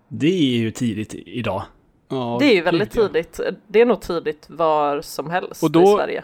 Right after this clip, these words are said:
Speaker 2: då, och ni är ju inte frikyrkliga heller.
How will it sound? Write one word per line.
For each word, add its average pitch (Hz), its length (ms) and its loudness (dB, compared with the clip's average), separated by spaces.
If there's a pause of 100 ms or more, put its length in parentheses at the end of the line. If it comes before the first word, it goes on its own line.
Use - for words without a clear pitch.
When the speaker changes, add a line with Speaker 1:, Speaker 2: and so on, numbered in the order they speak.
(200)
Speaker 2:
då, 196 300 4 (720)
och 175 140 6
ni 170 140 8
är 196 40 6
ju 202 80 8
inte 170 200 2
frikyrkliga 156 720 2
heller. 143 420 -2